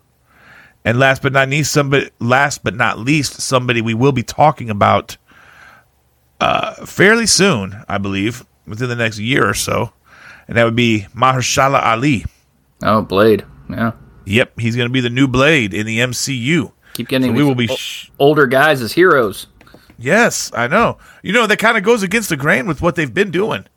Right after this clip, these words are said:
Speaker 2: Yeah.
Speaker 1: What they've been doing is they've gone real young with a lot of these people, with a lot of these characters. So, you know, you got the, the, the Marvel girl, uh, uh, what's her name?
Speaker 2: Miss Marvel.
Speaker 1: Miss, Miss Marvel, yeah, Miss Marvel, you got her. You got the new Black Widow, who's young, who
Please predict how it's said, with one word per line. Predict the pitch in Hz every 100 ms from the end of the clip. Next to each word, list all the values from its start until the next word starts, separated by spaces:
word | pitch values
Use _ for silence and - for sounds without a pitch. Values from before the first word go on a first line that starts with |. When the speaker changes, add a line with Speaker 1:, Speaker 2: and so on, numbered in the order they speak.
| -
Speaker 2:
Yeah. | 160 127 107 - - - _ _ -
Speaker 1:
What | -
they've | 135
been | 185 233
doing | 202 151
is | 127
they've | 143
gone | 160 143 120
real | 120 127 123 127 117
young | 110 123 175 139 95 -
with | 113
a |
lot | 113 113
of | 98
these | 98
people, | - 98 92 95
with | 101
a |
lot | 104 113
of | 101
these | -
characters. | 107 98 - - - -
So, | - 95 90 - - -
you | 101
know, |
you | 104 110
got | 107 104
the, | 101 98 90 _ - - - - -
the, | 95 92 85
the | 90
Marvel | 110 120 120 120
girl, | 117 123 131 135 110
uh, | 95 90 104 - - -
uh, | 76 76 58 -
what's | 104
her | 127
name? | 120 123 120
Speaker 2:
Miss | 107 -
Marvel. | 92 98 110 - - _ -
Speaker 1:
Miss, | 113 123 -
Miss | 120 -
Marvel, | 98 82
yeah, | 95 98
Miss | 123 113
Marvel, | 113 123
you | 107
got | 113
her. | 117 131 131 - - - -
You |
got | 110
the | 107
new | 123
Black | 120 123 117
Widow, | 110 127 135
who's | 127 110
young, | 117 131 139 135
who | 104 104